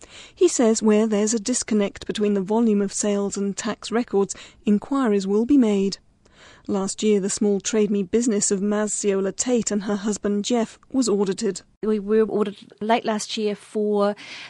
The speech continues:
Speaker 2: the three years that we were trading before I went part-time on my job. When I used to work full-time, we were also trading. And we didn't consider that was a business. We considered that part was a hobby. But indeed,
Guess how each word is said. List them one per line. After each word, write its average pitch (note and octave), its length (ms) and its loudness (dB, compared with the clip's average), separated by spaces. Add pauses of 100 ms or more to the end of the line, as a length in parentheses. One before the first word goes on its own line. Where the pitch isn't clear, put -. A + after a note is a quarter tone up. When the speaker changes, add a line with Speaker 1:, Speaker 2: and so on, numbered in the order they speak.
(160)
Speaker 2:
the G3+ 80 -4
three B3+ 560 -2
years G#3+ 500 -4 (480)
that F#3+ 240 -4 (540)
we G3+ 240 0
were F#3 420 -4
trading F#3+ 720 2
before G3 420 -2
I F3+ 260 -2 (340)
went F#3+ 240 -6
part-time F#3 560 -6
on E3+ 100 -10
my E3+ 140 -10
job. E3 240 -6
When F3 80 -8
I E3+ 60 -6
used E3+ 200 -8
to G#3 80 -10
work F3+ 140 -6
full-time, F#3 480 -6
we F3 100 -6
were E3+ 80 -6
also F3+ 360 -4
trading. F#3 500 -4 (360)
And F#3+ 160 2
we G#3+ 140 6
didn't - 300 0
consider F#3+ 320 -4
that F3+ 160 -2
was F3+ 160 -6
a E3+ 40 -2
business. B3+ 440 -2
We G3+ 80 -4
considered F3+ 420 -8
that - 200 -6
part F3+ 200 -8
was F#3 160 -8
a F#3 40 -6
hobby. A3+ 380 -4 (380)
But - 340 -4
indeed, F3+ 540 -4